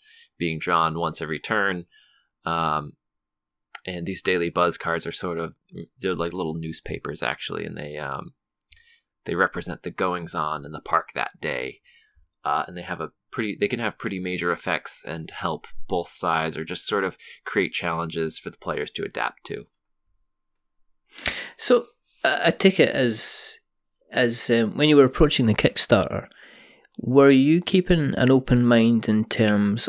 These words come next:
Speaker 2: of the kind of the rules? Were you still kind of tinkering away with the, with the rules in the background? Or when you kind of took it to K-, Kickstarter, were you kind of like, "Well,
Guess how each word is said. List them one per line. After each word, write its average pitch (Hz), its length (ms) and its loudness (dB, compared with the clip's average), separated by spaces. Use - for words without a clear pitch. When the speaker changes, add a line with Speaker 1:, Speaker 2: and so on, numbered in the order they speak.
Speaker 2:
of 104 600 0
the - 80 2
kind 123 240 6
of 139 80 6
the 120 120 6
rules? - 540 -2
Were 120 140 8
you 117 220 6
still 131 260 2
kind 127 220 2
of 113 100 0
tinkering 120 520 2
away 110 260 2
with 107 160 2
the, 107 200 0
with 110 160 6
the 101 80 2
rules 104 300 2
in 98 100 0
the 101 80 2
background? 139 840 2
Or 117 520 6
when 120 240 6
you 117 260 4
kind - 220 2
of 101 100 0
took 131 180 4
it - 100 0
to 117 60 0
K-, - 300 0
Kickstarter, 101 420 2
were 107 80 -2
you 107 160 -2
kind - 160 -8
of 107 80 0
like, 107 300 -4
"Well, 101 360 2